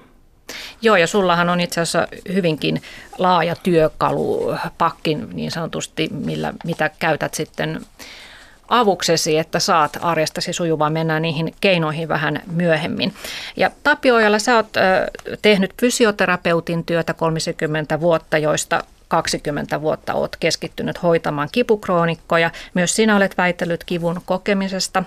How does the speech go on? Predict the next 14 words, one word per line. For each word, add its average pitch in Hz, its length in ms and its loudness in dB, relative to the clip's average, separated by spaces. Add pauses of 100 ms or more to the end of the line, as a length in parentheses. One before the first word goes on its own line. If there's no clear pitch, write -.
(120)
terveystieteiden 160 640 -6
tohtoriksi 196 560 -4
ja 165 120 0 (420)
nykyään 196 340 4
toimit 165 300 0
tosiaan 170 300 0
Jyväskylän 160 600 -2
yliopistossa 160 880 -4 (460)
tutkijana 156 600 -6
ja 185 140 -4
opettajana. 156 720 -2 (260)
Mutta 247 380 2
myös 214 280 4
sinulle 165 460 2